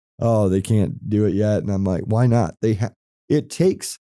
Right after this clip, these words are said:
multiple off-, even if you have all the great prospects in the world, even if you have the core four like the Yankees have, it still takes pieces that you have to plug in from the free agency. If you look at the two thousand six Tigers,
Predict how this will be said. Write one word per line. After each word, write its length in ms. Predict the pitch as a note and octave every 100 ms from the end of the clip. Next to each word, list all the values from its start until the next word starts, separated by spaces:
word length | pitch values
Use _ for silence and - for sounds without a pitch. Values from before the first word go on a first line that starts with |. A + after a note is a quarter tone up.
| _ _ _ _ -
multiple 580 | A2+ B2+ D3+ F#3 D#3 F3+
off-, 220 | - A2 A2
even 200 | D#3+ A3
if 120 | A3
you 80 | F#3+
have 80 | D3+
all 120 | C3+
the 60 | B2+
great 360 | - - A#2+ -
prospects 480 | A2+ G#2+ G#2+ -
in 60 | F#2+
the 60 | E2
world, 280 | A1 A1+
even 160 | C3 C3+
if 80 | C3
you 80 | B2
have 100 | F#2+
the 80 |
core 240 | - D3 D#3
four 280 | - A#2+ G#2
like 120 | F#2+
the 100 | F#2
Yankees 340 | F#2 E2 -
have, 220 | - - - _ -
it 120 | A#2+
still 300 | - D#3 E3
takes 340 | - B2+ C3 -
pieces 460 | - A#2 - F2
that 80 | F2+
you 100 | D#2
have 180 | G#2 G2+
to 80 | G2+
plug 280 | - G2+ F2+
in 220 | D2 F2+ - _ -
from 100 | G#2+
the 100 | G2+
free 240 | A2 A2
agency. 560 | G2 - - - C#2 - _ _ _ _ -
If 120 | A2+
you 100 | C3+
look 140 | E3
at 80 | E3
the 80 | C#3+
two 140 | D3+
thousand 280 | C#3 C3 A2+
six 300 | - A#2 -
Tigers, 500 | B2 C3 G2+ -